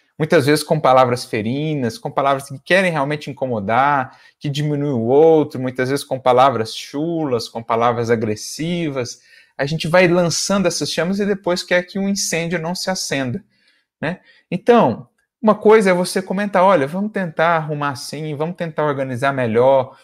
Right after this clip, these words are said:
Mas antes de fazer o comentário, para e pensa, o quanto você tem feito pra manter as coisas organizadas no lar, pra melhorar ali os procedimentos que você acha que não estão adequados, o quanto você tem feito. Porque se a gente faz uma análise sincera,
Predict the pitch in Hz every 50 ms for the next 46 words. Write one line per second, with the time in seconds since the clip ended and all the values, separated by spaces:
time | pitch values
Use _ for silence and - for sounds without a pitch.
0 | _ _ - 156 165 160 147 147 190 240 262 254 247 - 196 180 - 185 165 151
1 | 160 156 160 151 139 127 - 160 160 151 147 - - 165 185 185 180 - - 120
2 | 113 107 104 - - - - _ - 196 226 233 220 185 143 151 160 170 160 160
3 | - - - 208 208 214 208 - 190 180 180 - - - - 131 123 117 - -
4 | _ _ _ _ _ _ _ _ _ _ _ _ _ _ _ - 156 156 147 143
5 | 135 127 131 151 143 135 131 - - - 123 117 117 113 117 107 104 107 107 107
6 | 101 98 98 95 98 95 95 104 117 101 95 95 95 107 - _ _ _ _ _
7 | _ - - 147 147 151 151 151 151 143 143 131 123 127 131 147 143 135 127 120
8 | 120 127 123 - - - 123 120 - 127 113 110 110 113 117 123 120 120 - 120
9 | 113 117 110 - - 110 110 113 113 - - - 117 117 113 110 - - 110 107
10 | 107 104 104 - - 92 92 98 117 127 123 - 180 202 208 190 190 156 170 170
11 | 165 - - 190 196 196 185 190 190 - - 113 107 92 - _ _ _ _ _
12 | _ _ _ _ _ _ _ _ - 135 127 - 160 156 180 170 180 180 - -
13 | - 165 156 147 139 143 131 127 123 123 120 117 117 - - 120 120 - - -
14 | 175 185 165 131 107 98 120 -